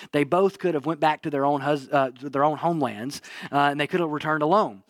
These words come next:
But Naomi, while she could have done that, you know, she, she needed a friend. Whether she realized it or not, she didn't need to be alone. And the reason we know this is Genesis tells us that.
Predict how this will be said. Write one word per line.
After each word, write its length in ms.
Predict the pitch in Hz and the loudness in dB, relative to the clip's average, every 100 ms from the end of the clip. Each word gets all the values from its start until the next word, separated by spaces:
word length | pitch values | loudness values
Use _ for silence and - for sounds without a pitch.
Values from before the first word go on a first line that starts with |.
| - - | -20 -8
But 240 | 147 165 160 | 2 2 2
Naomi, 640 | 165 180 254 269 170 165 | -2 0 -2 -2 -2 -4
while 220 | 160 170 | -2 -2
she 160 | 165 220 | 0 -2
could 180 | - 285 | -2 -2
have 120 | 180 | 2
done 240 | 226 247 | 0 0
that, 280 | 151 127 160 _ _ _ 143 | -2 -2 -2 _ _ _ -16
you 440 | 170 - - 185 | -16 -14 -2 2
know, 200 | 170 175 | 4 4
she, 320 | - - 202 | 2 -2 -4
she 200 | 165 - | -2 2
needed 560 | 269 240 302 320 190 147 | 4 6 6 6 6 2
a 40 | |
friend. 380 | 156 220 254 160 | 0 0 2 2
Whether 140 | 208 233 | 0 -2
she 180 | - | -4
realized 480 | 190 262 269 165 147 | 0 4 4 4 2
it 100 | 151 | -2
or 60 | 147 | 0
not, 380 | 196 240 160 - | 2 2 0 0
she 160 | 285 | 2
didn't 180 | 294 214 | 2 4
need 200 | 247 285 | 2 2
to 60 | 185 | 2
be 120 | 160 | 4
alone. 340 | 147 226 175 | 4 4 2
And 80 | 151 | 0
the 60 | 196 | -2
reason 240 | 285 220 | 0 0
we 40 | |
know 200 | 190 262 | 2 2
this 260 | 185 160 156 | 2 2 0
is 160 | 160 131 | -4 -6
Genesis 560 | 127 196 277 196 143 | -2 0 0 -2 -6
tells 240 | - 269 135 | 0 0 0
us 140 | - | -4
that. 240 | 120 107 | -8 -8